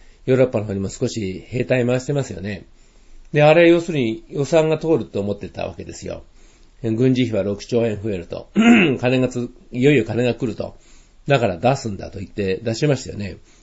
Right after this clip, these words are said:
でも予算通らないじゃないですか、あれ。ええ、非常にその大胆な予算ですから、通らないわけですね、あれ。ね、トランプの予算。で、トランプは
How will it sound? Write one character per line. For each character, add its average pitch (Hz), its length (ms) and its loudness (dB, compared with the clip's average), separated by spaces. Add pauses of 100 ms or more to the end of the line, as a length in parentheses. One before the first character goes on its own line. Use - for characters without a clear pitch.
で 123 40 -2
も 117 60 4
予 127 80 6
算 123 220 -2
通 123 140 2
ら 131 120 4
な 87 80 -4
い 78 60 -14
じ - 80 -14
ゃ - 20 -14
な 69 60 -14
い 67 60 -14
で - 40 -18
す - 80 -18
か、 - 100 -16
あ - 40 -16
れ。 - 200 -20 (840)
え 139 60 0
え、 98 440 -2
非 123 140 -4
常 147 120 8
に 139 80 2
そ 135 120 0
の 123 120 2
大 123 220 6
胆 127 160 4
な 98 60 2
予 92 80 -2
算 90 320 -6
で 87 80 -12
す - 100 -18
か 98 80 -8
ら、 104 240 -6 (180)
通 196 100 -2
ら 180 180 4
な 90 100 -2
い 78 40 -12
わ 80 100 -14
け - 80 -16
で - 60 -14
す 165 120 -10
ね、 269 80 -4
あ 147 100 -6
れ。 - 180 -14 (440)
ね、 95 160 -6
ト - 140 -4
ラ 117 100 2
ン 120 80 -2
プ 104 80 0
の 90 60 -2
予 95 100 -6
算。 95 400 -6
で、 127 140 2
ト 139 100 0
ラ 151 120 6
ン 175 80 -2
プ 120 100 -4
は 110 280 0